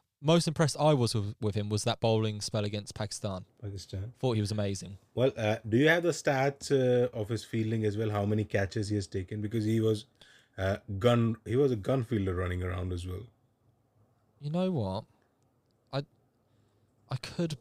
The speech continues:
Speaker 1: I could have it.
Speaker 2: He
Speaker 1: Equally, I could not have it.
Speaker 2: He had quite a few catches,
Speaker 1: Speak about
Speaker 2: that's for
Speaker 1: him
Speaker 2: sure.
Speaker 1: while I look.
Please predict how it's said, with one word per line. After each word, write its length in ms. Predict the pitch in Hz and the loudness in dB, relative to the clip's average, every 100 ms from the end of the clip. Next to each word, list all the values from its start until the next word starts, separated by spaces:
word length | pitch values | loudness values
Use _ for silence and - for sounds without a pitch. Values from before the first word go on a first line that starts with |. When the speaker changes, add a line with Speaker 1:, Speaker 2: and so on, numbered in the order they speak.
| - | -4
Speaker 1:
I 80 | 120 | -4
could 240 | - 202 | 0 0
have 180 | 104 87 | 0 -4
it. 140 | 127 _ _ _ _ | -6 _ _ _ _
Speaker 2:
He 300 | - - 113 | -20 -6 0
Speaker 1:
Equally, 180 | 101 123 | 2 2
I 80 | 113 | 2
could 220 | - 113 | -2 -4
not 160 | 120 101 | -4 -6
have 120 | 90 | -8
it. 120 | - _ _ _ _ _ - | -12 _ _ _ _ _ -14
Speaker 2:
He 180 | - | -6
had 240 | 107 107 - | -2 -2 0
quite 200 | 131 143 | 0 0
a 40 | |
few 160 | - 127 | -2 -2
catches, 140 | - | 4
Speaker 1:
Speak 240 | 120 202 185 | 4 4 2
about 260 | 160 143 | 2 2
Speaker 2:
that's 20 | |
for 100 | 117 | 2
Speaker 1:
him 60 | 135 | 0
Speaker 2:
sure. 80 | 127 | 4
Speaker 1:
while 180 | 127 120 | 4 4
I 100 | 117 | 2
look. 340 | 113 95 | 0 -2